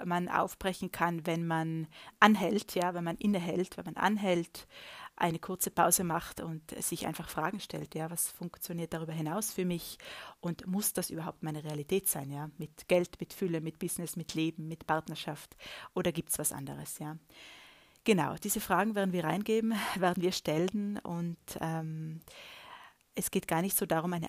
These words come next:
Antwort zu bekommen auf diese Fragen, sondern, äh, Räume zu öffnen in uns,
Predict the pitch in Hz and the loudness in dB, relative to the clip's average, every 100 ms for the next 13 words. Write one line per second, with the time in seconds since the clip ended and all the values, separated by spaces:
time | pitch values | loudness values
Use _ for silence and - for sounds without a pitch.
0 | - 247 277 - 170 160 - - - - | 6 6 4 -2 -2 -2 -8 -16 -14 -8
1 | - - 175 - 247 202 170 202 - 175 | -6 -6 -6 2 4 4 2 -2 -4 -2
2 | 180 - 151 170 190 - 170 180 196 196 | -2 -2 0 0 2 2 2 2 2 0
3 | 196 190 - - - - - 175 160 - | -2 -6 -12 -14 -16 -8 0 0 0 -2
4 | 175 165 180 208 190 - - - 165 - | -4 2 4 4 2 2 0 0 -4 -4
5 | 196 190 175 - 202 240 - - - | -2 -2 -4 -2 2 4 6 6 4